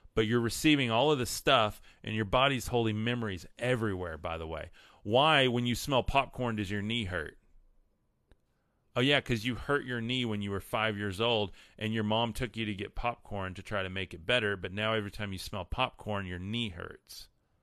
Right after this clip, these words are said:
We pretend like we understand God and we understand all these histories and ancient aliens and everything,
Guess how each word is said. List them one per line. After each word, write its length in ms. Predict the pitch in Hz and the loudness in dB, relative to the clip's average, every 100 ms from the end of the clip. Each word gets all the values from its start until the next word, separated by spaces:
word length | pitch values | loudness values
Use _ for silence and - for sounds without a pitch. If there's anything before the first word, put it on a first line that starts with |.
| _ _ _ _ _ _ _ _ _ _ _ _ _ _ _ _ _ _ _ _ _ _ _ _ _ _ - | _ _ _ _ _ _ _ _ _ _ _ _ _ _ _ _ _ _ _ _ _ _ _ _ _ _ 0
We 140 | 131 | 2
pretend 560 | 131 135 - 156 160 147 | 4 2 2 0 2 4
like 240 | 131 120 | 2 4
we 160 | 127 110 | 2 2
understand 720 | 120 120 - 113 107 107 87 | 0 -2 -4 -4 -4 -4 -4
God 380 | 90 87 104 107 | -4 -2 -2 -2
and 120 | 101 | -4
we 120 | 107 | -4
understand 440 | 104 98 - 107 | -4 -6 -4 -2
all 120 | 107 98 | 0 0
these 180 | 92 | -4
histories 840 | - 117 110 - 113 107 107 107 95 | -4 -4 -4 -4 -2 0 0 -2 -4
and 120 | 90 92 | -8 -6
ancient 360 | 98 - 104 | -6 -6 -4
aliens 460 | 90 101 104 101 95 | -2 -2 -2 -4 -4
and 100 | 95 | -4
everything, 440 | 95 104 107 101 | -2 -2 -2 -4